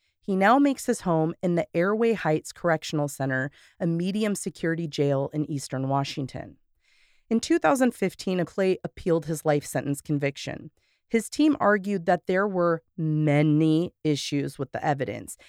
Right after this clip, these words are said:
and that there were other suspects that were disregarded. Texts from Shannon's phone had showed that she was involved with at least two other men, and it looked like they were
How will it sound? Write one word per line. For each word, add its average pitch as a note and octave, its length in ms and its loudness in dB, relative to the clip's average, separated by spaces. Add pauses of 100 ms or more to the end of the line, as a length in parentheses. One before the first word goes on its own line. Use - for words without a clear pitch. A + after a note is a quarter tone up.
(160)
and F3 140 2
that E3 140 2
there F3+ 100 4
were E3+ 300 0
other G#3 240 4
suspects - 720 0
that - 160 0
were D#3+ 100 0
disregarded. D3 880 -2 (540)
Texts - 340 2
from A3+ 140 -2
Shannon's G3 480 0
phone F3 320 2
had E3+ 180 -2
showed G#3+ 500 4
that D#3 120 -4
she - 220 -6
was A3 160 -2
involved F#3 420 2
with F3 140 -4
at - 120 0
least G3+ 540 -2
two G#3 140 -2
other F3 200 2
men, D3+ 400 0 (600)
and G#3 120 6
it G#3 100 2
looked A#3+ 300 0
like A3 180 2
they G3 80 2
were F3 180 -2